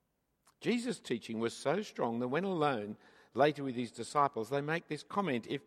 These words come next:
such is the case," verse ten, "of a man with his wife, it's better not to marry." Now, it's a little hard to know how best to read this comment of theirs. Were they amazed by his teaching? Were they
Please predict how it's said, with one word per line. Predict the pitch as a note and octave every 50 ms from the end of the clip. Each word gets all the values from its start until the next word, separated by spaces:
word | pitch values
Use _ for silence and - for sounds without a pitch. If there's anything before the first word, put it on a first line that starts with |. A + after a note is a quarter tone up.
| _ _ -
such | - - G3+ - - -
is | B2 A2+
the | A2+ G#2
case," | - - - - C#3 - - - -
verse | - G2+ G2+ G#2 G2 -
ten, | - - - G#2 B2 D#3+ D#3
"of | - - F#2+ F#2+
a | G2+ G#2
man | G2+ G2+ G2+ G#2 G2+
with | G2+ G2+ G2+
his | G#2 F2+ F#2+
wife, | F#2 G2+ B2 D3+ A3+
it's | E3+
better | - F#2 F#2 F#2 F#2
not | F#2+ A2 -
to | - C3
marry." | C3 A#2+ B3+ C4+ B2+ G2 - - _ _ _ _ _ _ _ _ _ _ _ _ _ _ -
Now, | C4+ C#4
it's | B3+ -
a | -
little | - - A#3 A3+ -
hard | - - G3+ F3
to | - F3
know | D#3+ E3+ F3 D3+ A2+ F2 F2 - - _ _ _ _ _ _ _ _ _ _ _ _ _ _ _ _ _ _
how | - D3 C#3+
best | A#2 A2+ C#3+ D#3+ D#3 - -
to | - C3
read | B2 C3 C#3 C3+ B2 A2+
this | B2+ B2 -
comment | - - F#3 F#3 E3+ C3+ A2 -
of | G2 E2+
theirs. | F2 F#2+ F2+ - - - - - - - - - -
Were | - G#2+ B2+ C3+ B2+
they | B2 A#2+ A#2 G#2+
amazed | G2+ F#2+ F#2+ F#2+ F#2+ F#2 G2+ G#2 G#2+ A2+ G#2+ - -
by | G#2 A2 G#2+
his | G#2 A2 G#2 -
teaching? | - - - B2 B2+ - - F3+ F#3+ G#3+ A3 C#3+
Were | A2+ A2 A2 G#2
they | G#2 G#2 G2+ F#2+ F#2+ F#2 -